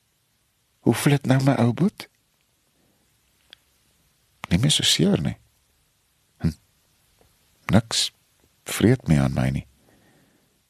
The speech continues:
Sy kom sit op die bed en gee vir my die blaker. Draai die pleister los, trek dit af. Aan die pleister sit die pendoring.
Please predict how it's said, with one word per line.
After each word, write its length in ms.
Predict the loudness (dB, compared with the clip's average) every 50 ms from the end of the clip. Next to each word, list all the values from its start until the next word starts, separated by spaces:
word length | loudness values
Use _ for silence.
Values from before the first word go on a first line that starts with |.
| _ _ _ _ _
Sy 140 | -2 -2 -2
kom 140 | 0 0 0
sit 160 | 0 0 0
op 60 | 2
die 160 | 0 2 2 2 0
bed 300 | 0 0 -6 -14 -20 _ _ _ _ _ _ _ _ _ _ _ _
en 140 | -8 -6 -4
gee 180 | -2 0 -2 -2
vir 120 | 0 0
my 100 | 0 0
die 80 | 0 0
blaker. 540 | 0 0 0 0 -2 -4 -6 -8 -10 -10 _ _ _ _ _ _ _ _ _ _ _ _ _ _ _ _ _
Draai 220 | 0 2 2 2 2
die 120 | 0 0
pleister 420 | 0 0 0 0 0 -2 -2 -2 -2
los, 420 | -2 -2 -2 -4 -6 -6 -8 -12 _ _ _ _ _ _ _ _ _ _ _ _ _ _
trek 260 | -2 -2 0 0 0 -2
dit 120 | -4 -4
af. 300 | -4 -6 -6 -8 -14 _ _ _ _ -20 _ _ _ _ _ _ _ _ _ _ _ _ _ _ _ _ _ _ _ _ _ _ _ _ _ _ _ _ _ _
Aan 120 | -6 -4 -4
die 120 | -4 -4
pleister 380 | -4 -4 -4 -4 -4 -4 -2 -2
sit 160 | 0 0 0
die 80 | -2 -2
pendoring. 560 | -2 -2 -2 -2 -2 -4 -4 -6 -6 -10 -12